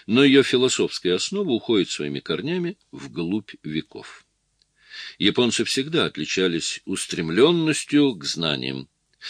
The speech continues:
ведь любознательность — одна из черт японского национального характера. Эта черта наиболее ярко проявилась у самураев,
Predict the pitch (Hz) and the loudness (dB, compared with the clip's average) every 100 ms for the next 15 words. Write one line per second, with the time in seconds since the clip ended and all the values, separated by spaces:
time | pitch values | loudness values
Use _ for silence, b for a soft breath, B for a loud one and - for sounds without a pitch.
0 | B B 104 - - 80 92 78 73 67 | B B 0 0 -8 -2 -2 -2 -6 -6
1 | 60 52 82 143 - - 76 78 71 76 | -10 -10 -8 -6 -8 -8 -8 -8 -6 -6
2 | 69 - - - 143 175 - 87 - 87 | -6 -8 -6 0 0 0 -6 -8 -6 -4
3 | 120 - - 117 110 82 - 67 78 85 | -4 -4 -6 -6 -6 -8 -8 -6 -6 -8
4 | 73 - - - - - - B B B | -10 -10 -10 -12 -20 -20 -20 B B B
5 | 185 185 - 147 156 151 139 104 120 110 | 0 0 -2 -2 -2 -2 -2 -2 0 0
6 | 82 87 127 127 113 - 80 80 107 95 | 0 0 0 0 -6 -4 -4 -2 -2 -2
7 | - 82 - 82 71 147 113 - | -6 -8 -6 -4 0 2 2 -2